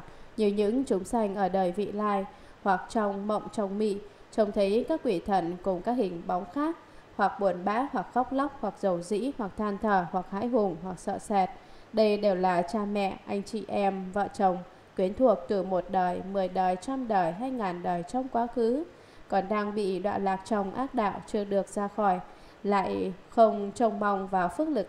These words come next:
nơi nào để cứu vớt, nên mới mách bảo với kẻ có tình cốt nhục trong đời trước, khiến làm phương tiện hầu mong được thoát khỏi ác đạo. Này Phổ Quảng,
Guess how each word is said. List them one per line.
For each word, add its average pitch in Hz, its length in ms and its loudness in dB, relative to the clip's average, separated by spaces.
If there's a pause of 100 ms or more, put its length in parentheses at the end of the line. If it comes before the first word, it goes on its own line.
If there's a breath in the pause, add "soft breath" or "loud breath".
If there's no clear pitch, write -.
nơi 208 160 -2
nào 185 340 -2 (360 loud breath)
để 185 260 2
cứu 190 260 -2
vớt, 285 260 4 (360 loud breath)
nên 214 200 4
mới 208 320 8
mách 302 240 4
bảo 196 320 6
với 208 360 6
kẻ 202 280 6
có 202 360 6
tình 185 220 4
cốt 285 180 8
nhục 233 260 8
trong 196 240 4
đời 180 140 6
trước, 320 320 8 (120)
khiến 262 400 6
làm 196 160 4
phương 277 220 2
tiện 202 240 4 (200)
hầu 180 260 4
mong 202 340 0
được 185 220 4 (340)
thoát 247 220 0
khỏi 180 220 4 (120)
ác 208 220 -4
đạo. 202 220 4 (500 loud breath)
Này 185 260 4
Phổ 180 220 4
Quảng, 180 340 4